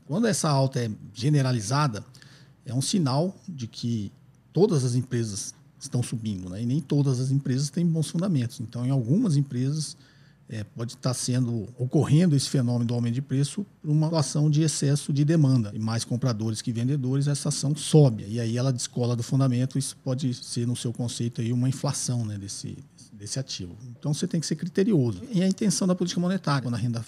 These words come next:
a renda fixa baixa, que é porque a taxa selic baixou, é porque é um momento da política monetária que, é,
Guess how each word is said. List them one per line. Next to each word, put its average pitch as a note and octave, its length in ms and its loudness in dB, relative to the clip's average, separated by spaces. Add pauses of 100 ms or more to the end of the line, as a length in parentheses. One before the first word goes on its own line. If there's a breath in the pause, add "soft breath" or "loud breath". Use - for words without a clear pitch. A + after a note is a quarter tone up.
a G#2+ 260 -6
renda A#2+ 240 -4
fixa A#2+ 380 -6
baixa, C3+ 400 -2
que - 120 -10
é A2 40 -4
porque - 180 -14
a A2 60 -6
taxa - 260 -6
selic A2+ 340 -6
baixou, C3+ 460 -2 (580 soft breath)
é B2 120 -2
porque C#3 640 4 (420 soft breath)
é A2+ 80 -6
um B2 100 2
momento D3+ 540 4
da D3 80 2
política B2 460 0
monetária C#3+ 480 2
que, E3+ 300 -4
é, A#2+ 500 -6